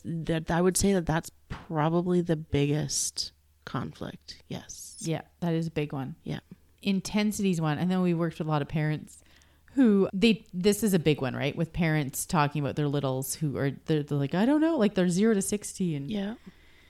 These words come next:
Speaker 2: in two seconds. And then we start talking to them and they're also high intensity. So when you start to <laughs> kinda get into the meat of it, it's like they're
Speaker 1: Yeah.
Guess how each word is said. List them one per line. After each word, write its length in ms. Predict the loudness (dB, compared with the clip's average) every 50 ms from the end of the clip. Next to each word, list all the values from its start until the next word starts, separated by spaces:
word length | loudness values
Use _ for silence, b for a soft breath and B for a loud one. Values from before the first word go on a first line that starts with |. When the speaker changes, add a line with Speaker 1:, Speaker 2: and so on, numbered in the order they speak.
| b b b b b b b
Speaker 2:
in 180 | b -2 -2 -2
two 220 | -2 0 0 0
seconds. 640 | 0 2 2 2 2 2 0 0 0 0 0 0 0
And 120 | 0 0 0
then 120 | 0 0
we 120 | 0 -2 -2
start 220 | -2 -2 -4 -4
talking 340 | -2 0 0 0 -2 -4 -6
to 100 | -4 -2
them 460 | 2 2 4 4 6 4 4 2 2
and 360 | 0 0 -2 -2 -4 -6 -8 -10 -14 -20 _ -16
they're 360 | -14 -8 -4 -2 0 2 2
also 400 | 4 4 2 2 0 0 0 2
high 260 | 2 2 2 2 0
intensity. 800 | -2 -4 -4 -4 -4 -4 -4 -4 -8 -10 -10 -8 -8 -10 -10 -12 -14 _ _ _ _ _ _ -20
So 520 | -18 -14 -8 -6 -4 -4 -2 -4 -6 -8 -10 -14 -16 -10
when 240 | -6 -4 -4 -2 -2
you 160 | -4 -4 -6
start 460 | -6 -10 -14 _ -4 -2 -2 -2 -2 -4
to 60 | -6
<laughs> 100 | -4 -2
kinda 180 | 0 2 4 6
get 180 | 10 10 10
into 220 | 10 8 6 4 2
the 80 | 2
meat 280 | 2 4 4 6 6 6
of 100 | 6 4
it, 80 | 4 2
it's 100 | 2 2
like 180 | 0 0 0
they're 340 | 2 4 4 6 6 4 4
Speaker 1:
Yeah. 60 | 0